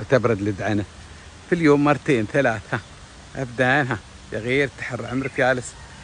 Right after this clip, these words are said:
في صلالة. هذه صلالة. هذه صلالة. هالنمونة جو صلالة. رذاذ وبراد وهالنمونة.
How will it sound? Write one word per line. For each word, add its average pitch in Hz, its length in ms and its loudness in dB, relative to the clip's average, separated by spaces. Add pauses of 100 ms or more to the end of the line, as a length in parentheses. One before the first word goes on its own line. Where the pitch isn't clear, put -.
(120)
في 151 60 -2
صلالة. 98 480 -4 (580)
هذه 131 300 2
صلالة. 87 480 -8 (560)
هذه 135 560 4
صلالة. 95 480 -6 (180)
هالنمونة 104 500 -2
جو 95 100 -6
صلالة. 90 520 -10
رذاذ 117 600 0
وبراد 110 640 -2
وهالنمونة. 95 560 -6